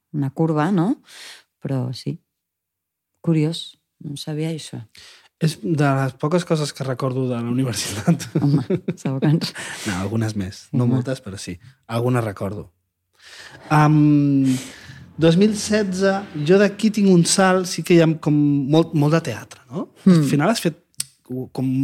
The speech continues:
Speaker 2: més teatre que cine i, i,
Speaker 1: Sí.
Speaker 2: i tele, no?
Speaker 1: Sí. Sí, sí, he fet molt
Speaker 2: Et
Speaker 1: de teatre.
Speaker 2: consideres més actriu de teatre? Creus que hi ha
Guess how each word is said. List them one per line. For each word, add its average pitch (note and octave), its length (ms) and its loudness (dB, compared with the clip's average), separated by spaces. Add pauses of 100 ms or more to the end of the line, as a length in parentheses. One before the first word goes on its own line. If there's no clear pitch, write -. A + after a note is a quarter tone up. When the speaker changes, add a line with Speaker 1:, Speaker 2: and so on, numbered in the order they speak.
Speaker 2:
més C#3+ 200 0
teatre C#3+ 320 -4
que C#3 100 -10
cine B2 340 -6
i, A#2 60 -10 (160)
i, A2+ 120 -8 (180)
Speaker 1:
Sí. D3+ 300 2
Speaker 2:
i B2 100 -4
tele, A2+ 260 -8
no? A2 340 -12
Speaker 1:
Sí. - 360 0 (720)
Sí, - 200 -10
sí, - 180 -6
he D3 60 -2
fet C#3+ 160 -4
molt C#3+ 180 -2
Speaker 2:
Et C#3 40 -6
Speaker 1:
de - 20 -8
teatre. C#3 100 0
Speaker 2:
consideres C#3+ 380 0
més D#3+ 140 -4
actriu C3 340 -6 (680)
de C3 100 -6
teatre? A2+ 340 -6
Creus C3+ 240 -6
que D3 140 -6
hi C3+ 60 0
ha A#2 160 -2